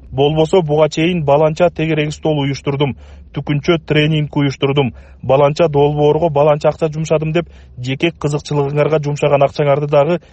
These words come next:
ишке кошуп, донорлорду алдап, отчет берип келгенсиңер.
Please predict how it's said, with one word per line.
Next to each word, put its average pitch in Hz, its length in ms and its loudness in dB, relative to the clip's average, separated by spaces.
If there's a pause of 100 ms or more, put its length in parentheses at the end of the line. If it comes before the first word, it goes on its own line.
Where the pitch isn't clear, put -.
(120)
ишке 139 360 -2
кошуп, 143 320 0
донорлорду 151 760 0
алдап, 135 420 0 (140)
отчет 156 400 -4
берип 143 240 -2
келгенсиңер. 135 480 0